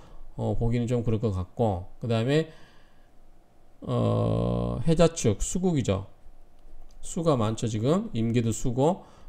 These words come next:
요건 토고. 자, 위에 뿌리를 두고 있죠. 기토가 밑에 뿌리 두고 있고요. 신금이 있고. 그러면 결론적으로는 요거 빼놓고는 전부 다 수예요, 이거 지금.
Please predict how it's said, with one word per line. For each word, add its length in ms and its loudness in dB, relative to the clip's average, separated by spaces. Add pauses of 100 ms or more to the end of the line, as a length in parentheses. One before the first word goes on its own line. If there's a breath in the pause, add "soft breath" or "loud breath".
(140 loud breath)
요건 400 0
토고. 600 8 (540 soft breath)
자, 140 -4
위에 360 4
뿌리를 280 2
두고 220 2
있죠. 320 -2 (180)
기토가 340 0
밑에 300 0
뿌리 240 2
두고 240 2
있고요. 260 -2
신금이 540 0
있고. 400 -4 (580 soft breath)
그러면 340 2
결론적으로는 840 4 (920)
요거 240 6
빼놓고는 480 8
전부 340 2
다 200 6
수예요, 480 4
이거 180 -2
지금. 340 -4